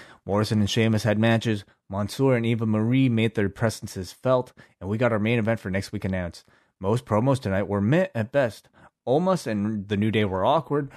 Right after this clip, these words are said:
Alexa said nothing of importance. Cedric Alexander was difficult to understand. It's too bad Randy Orton's gimmick isn't finding people backstage and zipping their mouths shut." Question.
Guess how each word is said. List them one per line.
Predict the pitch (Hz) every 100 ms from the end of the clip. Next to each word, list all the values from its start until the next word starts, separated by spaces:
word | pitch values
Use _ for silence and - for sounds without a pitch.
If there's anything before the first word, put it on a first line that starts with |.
| - -
Alexa | 135 156 170
said | 139 135
nothing | 135 175 190
of | 127
importance. | 104 110 85 98 - - _
Cedric | - 147 131
Alexander | 120 117 117 107 104
was | 95
difficult | - 107 156 131
to | 117
understand. | 101 98 - 90 90 - _ _ -
It's | -
too | - 220
bad | 208
Randy | 175 170 156
Orton's | 143 139 120
gimmick | 127 120
isn't | 117 123
finding | 113 113 113
people | 101 101 101
backstage | 98 95 - 98 107
and | 95
zipping | 92 101 98
their | 92
mouths | 87 90 -
shut." | - - - _ _ _ _ _
Question. | - 101 90 - 85